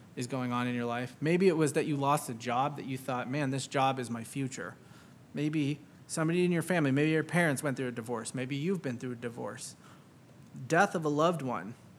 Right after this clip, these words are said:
right? Maybe the, let's see, the market crashed and everybody, like, was at two thousand and whatever that was, when all of a sudden everybody's retirement was like, "Well, maybe I'm not gonna be able to retire." Maybe you've had your car window broken over and over and over again, like,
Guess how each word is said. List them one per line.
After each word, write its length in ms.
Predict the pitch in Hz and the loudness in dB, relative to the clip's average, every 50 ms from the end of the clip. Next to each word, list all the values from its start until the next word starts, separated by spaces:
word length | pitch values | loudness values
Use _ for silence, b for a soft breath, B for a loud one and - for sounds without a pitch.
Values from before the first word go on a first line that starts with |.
| - - | -10 -6
right? 200 | 131 135 135 127 | -4 -4 -4 -2
Maybe 320 | 143 156 165 156 165 160 | -2 -2 -2 0 0 -2
the, 260 | 147 156 156 156 147 B B B B B B B B B B B B B B B B B B B B - - - - - - - - - - | -2 -2 -4 -4 -6 B B B B B B B B B B B B B B B B B B B B -20 -20 -20 -20 -20 -20 -20 -20 -16 -14
let's 140 | 151 131 - | -12 -8 -4
see, 80 | - 143 | -4 -2
the 80 | 123 | 0
market 420 | 123 131 151 180 185 - 147 120 - | 2 4 4 4 4 2 0 -4 -4
crashed 440 | - 151 135 123 120 117 113 - | -4 -2 -2 0 0 -2 -4 -6
and 100 | 135 127 | -4 -4
everybody, 400 | 135 139 139 143 139 139 139 135 | -4 -2 0 0 0 0 0 -2
like, 320 | 127 135 131 123 120 123 - | -2 -2 -2 -4 -4 -4 -4
was 160 | 135 131 120 | -6 -4 -4
at 140 | 127 117 120 | -4 -6 -6
two 100 | - 139 | -6 -6
thousand 360 | 135 131 131 123 127 127 127 | -4 -4 -4 -4 -4 -4 -4
and 140 | 127 123 123 | -4 -4 -4
whatever 280 | 127 127 127 123 127 | -4 -4 -4 -4 -4
that 180 | 120 117 107 92 | -4 -4 -4 -4
was, 340 | 120 110 101 113 - - - - - | -6 -6 -6 -8 -8 -10 -12 -12 -10
when 120 | 143 131 | -6 -4
all 140 | 135 143 151 | -2 0 0
of 60 | 151 | 0
a 40 | 143 | 0
sudden 300 | - - 156 131 131 127 | 0 2 2 2 2 2
everybody's 600 | 127 139 139 147 143 131 147 143 139 135 127 113 | 0 0 0 -2 -2 0 0 0 0 0 -2 -4
retirement 600 | 127 123 - - - 160 156 143 123 120 123 117 | -4 -6 -6 -4 -2 0 0 0 0 -2 -4 -6
was 100 | 127 120 | -6 -6
like, 160 | 127 120 123 | -6 -6 -2
"Well, 140 | 139 143 147 | -2 0 0
maybe 220 | 147 156 156 165 | 0 0 0 0
I'm 100 | 165 156 | 0 0
not 160 | 156 151 143 - | 0 0 -2 -2
gonna 100 | 151 135 | -2 -2
be 80 | 143 | -2
able 140 | 139 135 135 | -2 -2 -2
to 60 | 139 | -4
retire." 560 | 131 127 - - 131 120 98 87 98 - - - - - - - B B B B B B B B - | -4 -6 -6 -6 -6 -6 -6 -6 -8 -10 -12 -14 -18 -20 -20 -20 B B B B B B B B -12
Maybe 180 | - 120 113 131 | -10 -8 -8 -6
you've 180 | 131 139 135 123 | -6 -6 -6 -4
had 180 | 135 143 143 | -4 -4 -4
your 120 | 143 151 151 | -4 -8 -8
car 280 | - - 165 180 190 | -2 0 2 4 4
window 340 | 185 208 233 233 208 185 151 | 4 4 4 6 6 4 4
broken 460 | 139 143 135 120 113 - 120 117 117 | 4 2 0 0 0 -2 -6 -6 -6
over 320 | 117 117 123 127 123 127 127 | -4 -4 -4 -4 -4 -4 -4
and 100 | 127 127 | -4 -2
over 220 | 127 127 127 131 | -4 -4 -4 -6
and 80 | 127 131 | -6 -6
over 240 | 131 127 120 120 | -6 -6 -8 -8
again, 320 | 123 117 123 113 104 120 123 | -10 -10 -8 -8 -8 -8 -8
like, 200 | 131 127 127 | -8 -10 -12